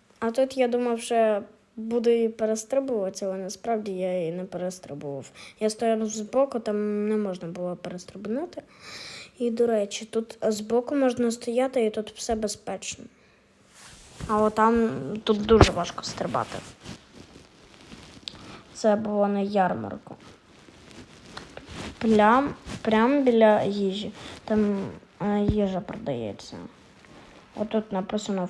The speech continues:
«Food Court». Але на цьому ми, я ж вам показую це відео не для того, щоб показувати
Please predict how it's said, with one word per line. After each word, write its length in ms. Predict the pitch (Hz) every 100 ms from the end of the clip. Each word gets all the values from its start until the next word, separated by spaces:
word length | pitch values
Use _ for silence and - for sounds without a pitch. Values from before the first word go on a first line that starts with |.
| -
«Food 200 | 220 214 -
Court». 680 | - 185 170 160 95 226 - - - - - - - - - - - - -
Але 480 | 214 220 226 220 208
на 180 | 208 202
цьому 360 | - 233 233 - -
ми, 680 | 220 226 226 220 214 214 220 -
я 280 | 220 220 226
ж 200 | 220 -
вам 320 | 220 214 208
показую 580 | 208 214 214 208 214 202
це 140 | 208 208
відео 420 | 214 214 208 208
не 120 | 208
для 240 | 202 208
того, 300 | 202 247 311
щоб 260 | 349 240 220 - - -
показувати 680 | 226 220 214 208 214 220